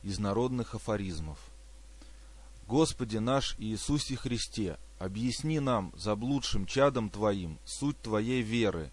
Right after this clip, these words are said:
ибо многословие или многоблудие, сыплющееся со всех сторон, не только не даёт возможности осознать основы веры православного христианства,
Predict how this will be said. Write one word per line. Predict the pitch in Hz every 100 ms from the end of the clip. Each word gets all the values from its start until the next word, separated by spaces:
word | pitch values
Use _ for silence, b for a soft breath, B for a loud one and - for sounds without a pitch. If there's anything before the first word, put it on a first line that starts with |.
| -
ибо | 117 127 117 101 92
многословие | 101 104 113 107 120 143 135 101 80
или | - 107 110
многоблудие, | 107 107 113 104 127 151 110 87 71 B B -
сыплющееся | - 151 117 107 - 104 - 92
со | - 107
всех | - 113
сторон, | - 104 101 135 127 B B B -
не | 110
только | 113 156 156 127
не | 117
даёт | 113 120 113 98
возможности | 107 107 127 110 107 - 98
осознать | 95 - 107 117 110 - B B B
основы | 104 101 139 127 107 101
веры | 110 117 101
православного | - 104 110 - 120 110 107 98
христианства, | 113 107 - 113 95 - 78